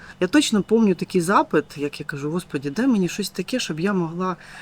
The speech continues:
щось таке ось, ну, чи робити, чи ще чим займатися, але тільки не на завод". Ну, тобто тільки не на ці цифри, таблиці. І настав, е, квітень місяць,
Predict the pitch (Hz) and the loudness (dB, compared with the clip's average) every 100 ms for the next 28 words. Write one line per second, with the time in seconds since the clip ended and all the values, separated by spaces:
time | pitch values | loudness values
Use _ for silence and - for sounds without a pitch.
0 | - - - 202 - - - - 226 196 | -18 -10 -4 -4 -4 -8 -8 -2 2 2
1 | 170 - 208 196 151 - 226 240 165 180 | 0 -4 0 0 0 2 2 2 4 4
2 | 175 160 160 - 190 220 214 - 208 208 | 6 2 0 -4 -4 -2 -2 -2 -2 2
3 | 214 170 175 165 151 - 165 - 202 208 | 4 4 4 4 0 -4 -4 0 0 0
4 | 247 - 190 170 175 160 165 139 - - | -2 -4 -2 0 0 2 0 -2 -10 -12
5 | - - 85 - - - 190 - 240 208 | -18 -10 -8 -6 -8 -6 -6 0 0 2
6 | 180 180 170 170 165 - - - - - | 2 4 4 2 -2 -10 -16 -16 -16 -16
7 | - - - 196 - 233 254 - 180 180 | -10 -8 -2 -2 2 4 4 2 0 0
8 | 165 196 233 - 170 160 156 - - - | 2 2 2 0 -2 -2 -4 -14 -20 -6
9 | - 311 240 - 240 240 214 208 190 - | 4 6 6 4 4 6 6 6 4 2
10 | 208 220 220 220 320 370 202 139 - | 2 2 4 6 6 6 0 -4 -4